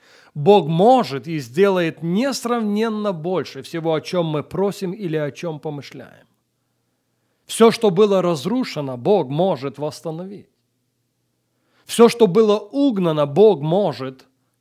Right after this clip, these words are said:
восстановить. Ведь же на страницах Священного Писания мы с вами находим ряд людей, которые пережили в своей жизни восстанавливающую силу Господа.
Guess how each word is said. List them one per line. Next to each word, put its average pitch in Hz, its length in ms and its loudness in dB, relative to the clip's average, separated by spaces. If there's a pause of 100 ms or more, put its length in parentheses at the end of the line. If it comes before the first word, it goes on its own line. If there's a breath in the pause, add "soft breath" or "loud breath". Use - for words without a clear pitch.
восстановить. 156 800 -10 (1040 loud breath)
Ведь 202 140 4
же 220 80 2
на 226 100 2
страницах 254 500 -2
Священного 220 640 -2
Писания 208 540 -2
мы 220 180 0
с - 100 -10
вами 208 220 -4
находим 180 560 -4
ряд 202 360 -2
людей, 196 340 -2
которые 196 480 0
пережили 190 840 0
в 127 80 -4
своей 156 320 -6
жизни 143 420 -6
восстанавливающую 196 1400 -2
силу 160 540 -8
Господа. 170 600 -16